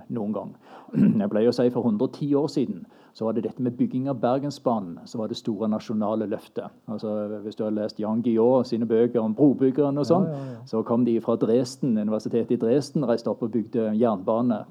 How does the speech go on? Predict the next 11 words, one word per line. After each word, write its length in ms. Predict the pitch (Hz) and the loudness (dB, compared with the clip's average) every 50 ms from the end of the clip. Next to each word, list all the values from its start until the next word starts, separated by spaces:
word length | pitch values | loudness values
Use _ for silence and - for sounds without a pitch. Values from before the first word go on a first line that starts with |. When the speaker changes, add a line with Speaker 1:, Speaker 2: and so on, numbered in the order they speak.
| - 107 | -16 -12
Speaker 1:
på, 140 | - 113 107 104 107 113 117 117 | -8 -6 -4 -4 -4 -6 -6 -6
i, 120 | 110 110 110 110 117 113 113 | -6 -8 -8 -8 -10 -8 -6
i 60 | 113 | -4
Bergensområdet. 680 | 104 107 101 110 117 - 113 110 113 60 - - - - - - - - - - - | -4 -4 -4 -6 -6 -8 -8 -8 -8 -8 -8 -8 -10 -10 -14 -18 -20 -20 -20 -16 -12
I 80 | - 110 | -8 -4
dag 240 | 120 113 117 139 139 - | 0 0 0 0 0 -2
så 60 | 117 | -4
er 40 | 107 | -2
det 60 | 123 | -2
jo 80 | 123 120 | -2 -2
digitaliseringen 920 | 123 117 123 123 120 117 117 120 - - - 127 139 156 160 131 107 - | -2 -4 -4 -4 -6 -6 -6 -6 -6 -4 -4 -4 -2 -4 -4 -4 -6 -6